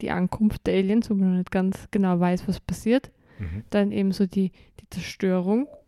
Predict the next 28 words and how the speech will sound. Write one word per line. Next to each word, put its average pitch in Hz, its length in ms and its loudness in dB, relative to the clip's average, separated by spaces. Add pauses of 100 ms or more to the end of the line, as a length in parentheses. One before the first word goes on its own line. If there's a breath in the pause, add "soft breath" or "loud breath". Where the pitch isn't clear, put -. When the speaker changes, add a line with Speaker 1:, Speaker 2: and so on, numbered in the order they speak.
(520)
Speaker 1:
wo 214 80 -8
sie 190 180 -4
halt 185 120 0
einfach 185 380 -2 (1000 soft breath)
auf 202 180 2
Speaker 2:
Alles. 98 120 0
Speaker 1:
Ork 180 260 0
ist. 240 300 -2
Speaker 2:
Ja. 98 180 -2
Speaker 1:
Alles 190 260 2
wird - 140 -4
kaputt - 360 -2
gemacht, 220 400 0
alle, 185 260 0
äh, 190 220 -4
viele 190 300 2
Leute 185 400 0
sterben. 190 580 0 (360 loud breath)
Und 208 140 2
dann 208 120 4
gibt's 220 240 -4
einen 202 180 2
dritten 196 380 0
Teil, 214 260 2
wo, 196 200 0
wo 190 180 2
der 196 140 0
Erzähler, 196 520 2